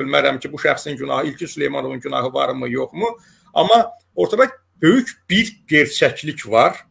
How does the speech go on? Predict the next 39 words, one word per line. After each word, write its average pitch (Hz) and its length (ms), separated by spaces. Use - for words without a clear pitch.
Bunu 220 140
mən 220 400
əslində 208 320
heç 202 120
Kanal 196 280
on 185 100
üçün, 196 200
e, 160 240
belə 170 220
deyim, 160 160
rəhbəri 226 360
kimi 190 180
demək 165 260
istəmirəm. 123 400
Elə 190 100
bir 208 140
vətəndaş 233 340
kimi 147 140
demək 127 300
istəyirəm 143 340
və 180 100
fikirləşirəm 214 480
ki, 180 80
bizi 190 160
dinləyən 190 320
hər 226 180
kəs 165 160
də 151 100
bu 143 120
fikrə 135 260
qatılacaqdır 123 580
ki, - 340
Azərbaycanda 233 720
hüquq 226 240
mühafizə 202 480
orqanlarına, 143 800
Azərbaycanda 196 800
ədliyyə 196 380
sisteminə, 143 480